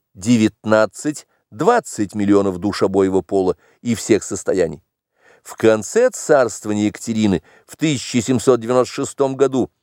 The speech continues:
была предпринята законченная уже преемником Екатерины пятая ревизия.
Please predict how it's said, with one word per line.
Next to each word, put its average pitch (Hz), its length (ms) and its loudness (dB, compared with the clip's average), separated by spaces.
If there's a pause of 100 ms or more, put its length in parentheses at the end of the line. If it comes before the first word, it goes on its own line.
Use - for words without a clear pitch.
(220)
была 143 360 2
предпринята 143 720 -2
законченная 160 640 -2
уже 139 240 2
преемником 135 840 0
Екатерины 104 600 0 (280)
пятая 113 520 0
ревизия. 190 520 0